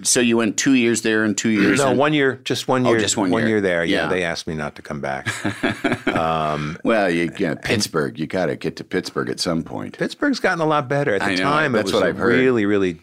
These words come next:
Speaker 2: you know, very sooty city.
Speaker 1: Well, Carnegie Mellon's an amazing school.
Speaker 2: Yeah,
Speaker 1: I,
Speaker 2: it is.
Speaker 1: I did a, like, a college date there
Speaker 2: Yeah.
Speaker 1: years and years ago, and I was honestly the sort of, like, just the, the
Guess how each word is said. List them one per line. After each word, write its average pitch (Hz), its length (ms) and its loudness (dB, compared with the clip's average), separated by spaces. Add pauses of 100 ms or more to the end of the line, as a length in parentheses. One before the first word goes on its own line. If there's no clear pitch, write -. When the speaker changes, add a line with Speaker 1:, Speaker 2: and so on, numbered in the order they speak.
Speaker 2:
you 104 140 -4
know, 80 220 -2
very 95 420 0 (180)
sooty 85 440 0 (100)
city. 76 460 0
Speaker 1:
Well, 139 200 4
Carnegie 262 420 2
Mellon's 127 420 2
an 95 80 2
amazing 101 800 2
school. 151 480 0
Speaker 2:
Yeah, 82 120 2
Speaker 1:
I, 101 40 2
Speaker 2:
it 87 80 0
is. 104 80 0
Speaker 1:
I 117 120 2 (140)
did 127 240 2
a, 107 340 -2
like, 98 220 0
a 82 160 0 (540)
college 135 560 -2
date 76 300 -2
there 73 340 0
Speaker 2:
Yeah. 82 260 0 (220)
Speaker 1:
years 110 340 2
and 101 140 2
years 120 200 0
ago, 90 320 0
and 101 140 0
I 113 140 0
was 110 300 -2 (1080)
honestly 123 440 2
the 92 160 0
sort 110 260 0
of, 95 140 -2
like, 90 360 -2
just - 300 -2
the, 190 200 0 (960)
the 95 240 0